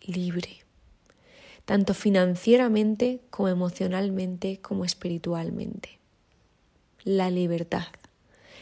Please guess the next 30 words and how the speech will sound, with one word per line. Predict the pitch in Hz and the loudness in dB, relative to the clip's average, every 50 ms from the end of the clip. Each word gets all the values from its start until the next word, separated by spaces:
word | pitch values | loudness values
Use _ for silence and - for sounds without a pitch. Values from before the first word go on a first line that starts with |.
| - - | -14 -8
Sé | - - 226 | 0 2 4
que | 214 - | 6 8
ahora | 233 214 202 | 8 8 6
suena | 196 - - 233 226 220 | 6 6 6 6 6 6
muy | 208 208 208 202 | 6 4 4 2
abstracto | 196 185 - - 233 220 226 226 - - 240 | 2 0 2 4 6 6 6 6 4 2 2
porque | 226 208 196 - 190 180 | 2 0 -2 -4 -4 -6
quizás | - 196 - 190 190 180 | -4 -6 -6 -4 -2 -2
ahora | 196 185 180 | -2 -2 -2
estás | 180 - - 190 180 | -4 -4 -6 -4 -2
en | 185 180 | -2 -2
tu | 170 185 180 | -2 0 4
casa, | - 277 277 254 - | 6 6 6 6 6
en | 240 220 | 6 6
un | 208 | 6
trabajo | 196 - 180 185 180 180 175 | 6 6 4 4 2 2 0
que | - 180 | 0 2
no | 170 175 170 | 2 2 2
te | - | 4
gusta, | 185 185 202 247 311 311 - - - 302 294 311 302 - - - - - - - - | 2 4 4 4 4 4 2 4 6 6 6 6 4 0 -8 -14 -12 -12 -14 -4 4
o | - 226 226 233 226 | 8 8 8 8 8
creando | - 226 214 202 196 202 | 6 6 6 6 6 6
un | 202 196 | 4 4
imperio, | 190 190 185 185 - - 269 277 285 285 294 294 294 302 311 302 - - - - - - | 4 2 0 6 12 12 12 12 12 12 10 8 8 8 6 4 -2 -12 -16 -18 -18 -8
que | - - | -4 -4
estás | 208 - 208 190 190 - | 0 2 2 2 2 4
ahí | 185 175 175 | 4 4 4
a | 175 | 6
medias, | 175 202 262 311 330 302 294 285 285 302 302 - - - - - - - _ | 8 10 10 10 10 8 6 6 6 4 2 -2 -8 -14 -18 -18 -20 -4 _
o | - 233 233 240 247 262 247 | 6 8 8 8 8 6 2